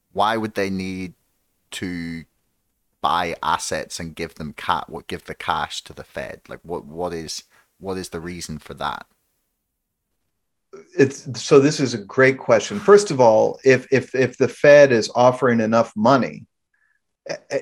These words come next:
Speaker 2: in, in the rate for a reverse repo, you take it, 'cause the Fed is saying, "Hey, if you give me a bunch of cash, I'll give you this treasury bill, but the rate I'll pay you for doing this is gonna be high." Like,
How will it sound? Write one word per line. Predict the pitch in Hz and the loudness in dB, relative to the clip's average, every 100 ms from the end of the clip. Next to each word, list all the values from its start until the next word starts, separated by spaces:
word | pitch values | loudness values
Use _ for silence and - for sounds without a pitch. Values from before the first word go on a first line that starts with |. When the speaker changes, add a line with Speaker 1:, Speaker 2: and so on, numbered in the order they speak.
| - | 2
Speaker 2:
in, | 143 135 131 | 4 4 2
in | 127 | 2
the | 113 | 2
rate | 98 110 151 127 - | 0 4 4 4 -2
for | 123 110 | 0 2
a | 101 | 4
reverse | 110 104 131 131 - | 2 4 6 6 4
repo, | 135 127 92 95 | -2 0 0 -2
you | 107 | -4
take | - 143 120 | 0 0 0
it, | - - - | -8 -20 -4
'cause | 123 123 | -2 -2
the | 120 | 0
Fed | 156 147 | 4 4
is | 127 - | 4 4
saying, | 131 117 107 104 - - _ _ _ _ _ _ _ - | 2 4 0 -4 -12 -20 _ _ _ _ _ _ _ 0
"Hey, | 196 165 | 4 6
if | 123 202 | 4 2
you | 226 | 4
give | 202 165 | 4 4
me | 165 170 | 4 4
a | 107 | 4
bunch | 123 160 135 | 2 2 0
of | - | -6
cash, | - 143 120 110 - 135 | 0 4 4 2 2 4
I'll | 160 | 4
give | 170 139 | 4 2
you | 143 | 2
this | 123 113 - | 2 -2 -4
treasury | - 151 143 135 123 | -2 2 4 4 0
bill, | 101 101 101 104 104 - - | 2 2 2 0 -6 -12 -8
but | 113 156 - | 2 2 4
the | 147 131 | 4 4
rate | 131 247 220 - | 6 4 4 2
I'll | 151 190 | 2 4
pay | 180 170 | 4 4
you | 135 110 | 2 -2
for | - 120 | -4 -4
doing | 127 160 190 196 | 2 4 4 4
this | 208 208 | 2 0
is | 160 | -2
gonna | - 208 196 | 2 2 4
be | 165 175 | 0 0
high." | 170 143 101 - | 2 2 0 0
Like, | 123 120 - | 4 4 2